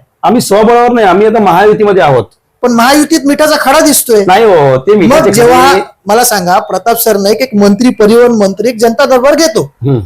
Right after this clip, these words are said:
Speaker 2: मग त्याला भारतीय जनता पार्टीचे दोन्ही आमदार गैरहजर राहतात.
Speaker 1: सांगतो त्याचं उत्तर देतो तुम्हाला. ज्या दिवशी तो जनता दरबार होता तेव्हा राजन नाईक, जे आमचे नालासोपाराचे वसई, अ, अ,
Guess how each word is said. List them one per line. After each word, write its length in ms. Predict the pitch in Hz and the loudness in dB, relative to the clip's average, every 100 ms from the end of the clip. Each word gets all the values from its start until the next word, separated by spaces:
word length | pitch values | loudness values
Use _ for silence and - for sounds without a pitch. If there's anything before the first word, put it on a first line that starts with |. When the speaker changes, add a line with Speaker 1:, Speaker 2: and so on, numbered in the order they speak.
| 233 | -6
Speaker 2:
मग 80 | |
त्याला 480 | 269 - 247 262 311 | -6 -2 2 2 2
भारतीय 440 | 254 180 214 233 277 | 0 0 -2 -2 -2
जनता 260 | 277 294 | -2 -2
पार्टीचे 440 | 311 285 302 285 311 | -2 -2 -2 -6 -4
दोन्ही 300 | 233 294 349 | -2 0 2
आमदार 380 | 302 294 311 | 2 2 2
गैरहजर 440 | 302 269 285 233 262 | 0 0 0 0 0
राहतात. 300 | 226 208 208 | 0 -2 -4
Speaker 1:
सांगतो 340 | - 143 151 | -2 -2 0
त्याचं 180 | 151 127 | -2 -2
उत्तर 180 | 123 147 | -2 -2
देतो 140 | 131 | -2
तुम्हाला. 260 | 113 95 95 - _ _ _ _ 127 | -4 -6 -10 -16 _ _ _ _ 0
ज्या 180 | 156 | 2
दिवशी 200 | 185 208 | 2 2
तो 120 | 208 202 | 2 2
जनता 260 | 170 160 | 0 2
दरबार 320 | 175 170 170 | 2 2 0
होता 140 | 170 190 | 0 -2
तेव्हा 260 | - 175 | -2 0
राजन 360 | 170 156 143 175 | 0 0 -2 -2
नाईक, 220 | 165 170 - _ _ _ - | -2 -4 -8 _ _ _ -6
जे 80 | 135 | 0
आमचे 400 | 151 147 156 156 | 0 0 0 0
नालासोपाराचे 840 | 147 139 131 123 135 151 143 139 | 0 -2 0 0 0 0 -2 0
वसई, 380 | 135 120 143 147 | 0 0 -2 -2
अ, 60 | 143 | -2
अ, 120 | 123 | -2